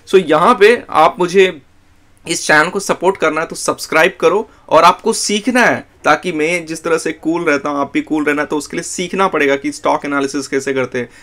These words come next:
फंडामेंटल रिसर्च कैसे करते हैं, टेक्निकल रिसर्च कैसे करते हैं। तो यहाँ पे आकर के आप fincoro dot com पे क्लिक करना, आपको सीधा मेरे वेबसाइट पे ले जाएगा, ताकि आप जा करके फ्री में कोर्स को एनरोल कर सको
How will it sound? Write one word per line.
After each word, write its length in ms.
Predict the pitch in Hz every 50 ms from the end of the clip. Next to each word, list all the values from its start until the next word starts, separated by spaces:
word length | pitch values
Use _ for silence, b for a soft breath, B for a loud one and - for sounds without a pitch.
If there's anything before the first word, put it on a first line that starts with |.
| B B B
फंडामेंटल 440 | - 160 160 160 165 160 160 151 156
रिसर्च 300 | 151 143 - 156 143 139
कैसे 320 | - 143 135 135 - 139 127
करते 220 | 139 123 120 131
हैं, 80 | 123 -
टेक्निकल 360 | - 147 - - 175 170 170 156
रिसर्च 280 | 151 - 156 147 139
कैसे 300 | - 139 135 131 - 139
करते 260 | 127 135 123 120 127
हैं। 80 | 120 - B B B B B -
तो 60 | 147
यहाँ 280 | 139 143 147 175 208 202
पे 60 | 208
आकर 280 | 185 180 175 - 165 165
के 100 | - 170
आप 80 | 165
fincoro 340 | - 147 147 143 139 160 156
dot 180 | 147 147 139 139
com 260 | - - 139 143 139
पे 80 | 147
क्लिक 280 | 139 - 147 139 139 -
करना, 240 | 147 135 131 143 151
आपको 640 | 160 - - 131 135 135 - - 143 143 143 B B B B
सीधा 400 | B - 185 185 190 180 208 196
मेरे 200 | 180 170 160 156
वेबसाइट 480 | 147 139 143 135 - - 147 151 156 156
पे 80 | - 147
ले 160 | 147 147 147
जाएगा, 340 | 143 147 143 143 151 165 170
ताकि 400 | - 147 139 135 - - 147 143
आप 240 | - 143 143 135
जा 140 | 135 135 139
करके 280 | 139 - 139 135 143 151
फ्री 280 | 147 - 147 156 170
में 200 | 165 160 156 143
कोर्स 260 | - 139 139 143 143 -
को 140 | - 147
एनरोल 340 | 131 127 120 131 131 147 156
कर 140 | 156 147 151
सको 400 | 147 - 151 143 160 165 170